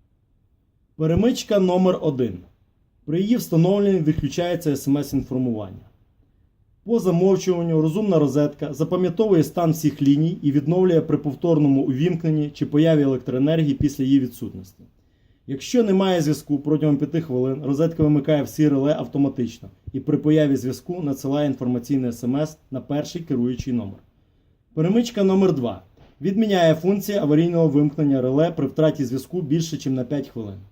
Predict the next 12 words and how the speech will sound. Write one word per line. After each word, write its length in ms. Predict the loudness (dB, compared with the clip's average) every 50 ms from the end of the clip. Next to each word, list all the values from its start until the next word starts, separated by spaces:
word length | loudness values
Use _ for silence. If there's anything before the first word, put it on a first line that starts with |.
| _ _ _ _ _ _ _ _ _ _ _ _ _ _ _ _ _
Так, 300 | -10 -10 -10 -10 -4 -2
ми 140 | 0 0 2
порівняли 580 | 4 6 6 6 6 6 6 6 4 4 2
дві 180 | 2 2 0 0
G 120 | 0 0
S 260 | -2 -4 -4 -6 -6
M 60 | -6 -6
розетки. 500 | -6 -6 -6 -8 -8 -10 -12 -16 -18 -18 -10 -8
Тепер 340 | -8 -4 -2 -2 -4 -2
перейдемо 460 | 0 0 2 2 2 2 2 0 2 2
до 100 | 0 -2
ціни. 340 | 0 0 -2 -2 -2 -4